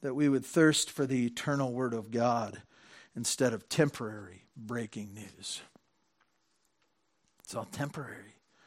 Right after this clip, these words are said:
But what God has said in his word is eternal. In Isaiah chapter forty, verse eight, it says, "The grass withers, the flower fades, but the word of our God will stand forever." Forever.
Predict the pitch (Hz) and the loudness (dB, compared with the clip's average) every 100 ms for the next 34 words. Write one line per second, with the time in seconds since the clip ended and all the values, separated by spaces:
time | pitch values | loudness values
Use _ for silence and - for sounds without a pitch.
0 | - - - - - - _ _ - 135 | -20 -20 -20 -20 -20 -20 _ _ -4 0
1 | 127 135 131 127 - - 143 139 120 110 | 4 6 8 6 4 8 8 8 4 0
2 | 123 117 117 107 117 110 160 160 143 131 | 0 2 2 0 0 2 6 8 8 8
3 | 131 131 123 151 139 - 147 - 131 - | 8 8 10 10 10 8 6 8 4 6
4 | 151 147 131 135 135 - 147 143 135 - | 8 8 8 8 6 10 10 10 8 2
5 | - - - - - - 156 147 139 151 | -18 -18 -18 -20 0 6 8 8 10 10
6 | 147 147 151 165 185 175 151 147 - 147 | 10 8 8 10 12 12 10 8 4 2
7 | - 151 143 151 160 - 131 120 117 - | 4 8 10 10 8 6 6 6 4 0
8 | - - - 123 120 131 131 117 117 113 | -2 -4 -6 -4 2 4 4 4 2 2
9 | 135 127 120 113 117 107 - 147 135 110 | 4 6 4 2 -2 0 0 2 2 0
10 | 98 98 - _ _ _ _ _ - - | -4 -10 -18 _ _ _ _ _ 0 8
11 | 185 180 190 185 139 95 - - - _ | 12 12 12 12 8 2 -4 -14 -18 _
12 | _ _ _ _ _ - 139 160 127 104 | _ _ _ _ _ 8 10 10 8 0